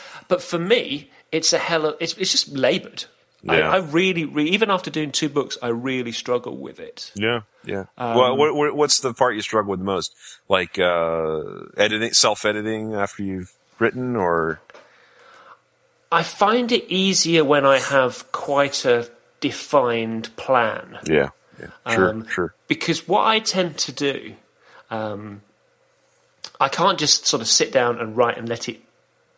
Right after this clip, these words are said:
Speaker 1: flow out.
Speaker 2: Mm-hmm.
Speaker 1: Um, I have conversations in my head. I got some really good advice years ago, which is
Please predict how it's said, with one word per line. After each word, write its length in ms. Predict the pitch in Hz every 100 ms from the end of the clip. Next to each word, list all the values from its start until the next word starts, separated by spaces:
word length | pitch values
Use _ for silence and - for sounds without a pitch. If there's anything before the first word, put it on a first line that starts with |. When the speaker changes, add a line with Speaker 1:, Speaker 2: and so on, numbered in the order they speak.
| _ -
Speaker 1:
flow 480 | - - 131 117 110
out. 600 | 104 - - - - -
Speaker 2:
Mm-hmm. 520 | 95 113 127 - -
Speaker 1:
Um, 320 | 113 107 110 110 - -
I 160 | 135 160
have 300 | 185 - -
conversations 920 | 160 143 139 - 139 - 127 110 110
in 140 | 104
my 140 | 104 110
head. 180 | 131
I 20 | 135
got 140 | 165
some 140 | 151
really 200 | 160 190
good 160 | 170 139
advice 440 | 131 131 113 -
years 240 | 117 117 117
ago, 240 | 113 110
which 180 | - -
is 120 | 117